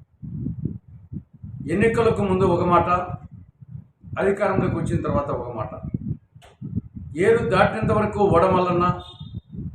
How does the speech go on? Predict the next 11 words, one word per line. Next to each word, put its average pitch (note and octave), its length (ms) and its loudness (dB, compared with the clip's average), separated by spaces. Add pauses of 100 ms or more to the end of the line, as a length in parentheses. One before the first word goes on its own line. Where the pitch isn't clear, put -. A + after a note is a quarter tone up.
(160)
ఏరు G#3 260 2
దాటినాక F#3 680 0
బోడి F3 160 4
మల్లన్న E3 380 0 (760)
అనడం - 540 2 (140)
జగన్మోహన్ D#3 540 0
రెడ్డి C#3+ 220 -4
నైజం. A#2 300 -8 (2000)
మరీ A#3 280 0
ప్రత్యేకించి A3+ 1000 0 (540)
మహిళలను G#3+ 800 0